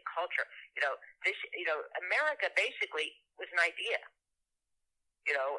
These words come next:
and so the great thing about America was the idea of America. And the bad thing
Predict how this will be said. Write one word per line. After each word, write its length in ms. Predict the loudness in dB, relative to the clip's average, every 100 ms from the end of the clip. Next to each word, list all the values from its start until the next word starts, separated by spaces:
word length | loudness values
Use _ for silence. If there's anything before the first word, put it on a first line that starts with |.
| -4
and 80 | -6 0
so 320 | 2 2 0 -6 -18 -8 -2
the 20 |
great 240 | 4 4 4
thing 240 | 0 0 -2
about 180 | 0 0
America 340 | 2 2 2 0 -2 -6 -4 -4
was 80 | 0
the 80 | 2
idea 400 | 2 0 -2 -2
of 80 | -4
America. 400 | -6 -6 -8 -16 -20 _ _ -2
And 140 | 0 2
the 80 |
bad 240 | 6 4
thing 80 | 4